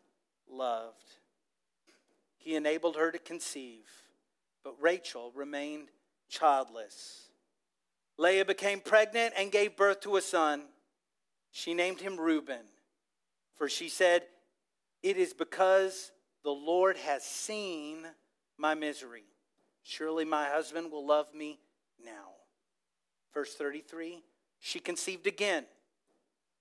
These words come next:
And when she gave birth to a son, she said, "Because the Lord heard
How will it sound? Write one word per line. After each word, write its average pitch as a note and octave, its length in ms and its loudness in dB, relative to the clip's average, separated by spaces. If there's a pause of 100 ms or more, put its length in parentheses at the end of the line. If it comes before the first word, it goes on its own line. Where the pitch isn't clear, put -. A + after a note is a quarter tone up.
(680)
And B2+ 100 -18
when E3+ 200 0
she F#3 280 -4
gave F#3 400 2
birth G3+ 360 4
to G3 140 -2
a E3 40 4
son, G#3 360 2
she G#3 200 -6
said, G#3 260 2
"Because G#3+ 360 4
the G#3 100 2
Lord A3+ 340 8 (280)
heard G#3+ 640 4